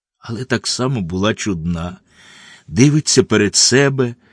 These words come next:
а бачить якесь далеке і невідоме нікому, або без причини кричить.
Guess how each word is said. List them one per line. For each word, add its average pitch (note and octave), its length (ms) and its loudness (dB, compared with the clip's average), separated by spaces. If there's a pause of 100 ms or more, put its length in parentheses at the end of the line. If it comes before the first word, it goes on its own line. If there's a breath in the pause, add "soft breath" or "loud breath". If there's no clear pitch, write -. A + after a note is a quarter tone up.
(180 soft breath)
а F#2 160 -4
бачить G2+ 600 0
якесь D#2+ 400 -8
далеке G#2+ 760 -4 (460 loud breath)
і F2 140 0
невідоме F#2+ 760 2
нікому, G#2 680 -2 (260 soft breath)
або F2 240 -4
без F2 240 -4
причини G2 580 0
кричить. - 840 -6